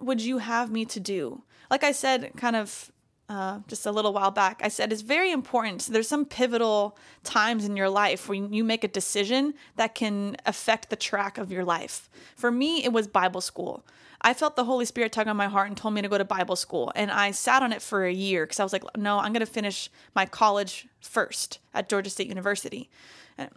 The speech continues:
a year later, I felt another tap on my shoulder, but it was a lot stronger.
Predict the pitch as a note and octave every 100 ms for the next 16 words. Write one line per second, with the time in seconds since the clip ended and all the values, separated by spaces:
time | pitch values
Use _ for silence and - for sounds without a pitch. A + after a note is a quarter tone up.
0 | _ - A3 A3 A3 G#3+ A3 G3+ F#3+ -
1 | G3 G3+ G3 G3+ G#3 - G3+ F#3+ F#3 G3+
2 | G3 F#3+ F#3+ F#3+ F#3 F3+ - _ _ -
3 | - - - G#3 G#3+ G#3 B2 -